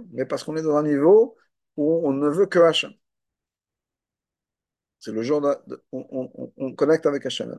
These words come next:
Et ça, c'est, le Rabbi dit, ça, ça ressemble à cette idée de Olam Haba. C'est une révélation de ce Olam Haba, En Bo Achila Velo Shtia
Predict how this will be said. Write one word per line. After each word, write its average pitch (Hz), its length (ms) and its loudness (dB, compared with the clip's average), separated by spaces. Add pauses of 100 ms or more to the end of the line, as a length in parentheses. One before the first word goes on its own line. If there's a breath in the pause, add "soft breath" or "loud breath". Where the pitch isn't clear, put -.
Et 120 80 -2
ça, 196 240 0
c'est, - 140 -8
le 139 100 0
Rabbi 165 220 -2
dit, 226 60 -6
ça, 139 200 -6
ça 151 160 0
ressemble 196 440 2
à - 40 -14
cette 143 160 -12
idée 160 200 0
de 151 60 4
Olam 147 280 6
Haba. 135 280 -4 (220)
C'est 139 140 -2
une 127 100 -2
révélation 170 560 0
de 143 40 -6
ce 135 120 -6
Olam 139 200 0
Haba, 139 320 0
En 135 60 -6
Bo 135 160 -2
Achila 123 340 -4
Velo 117 160 -4
Shtia 190 460 -4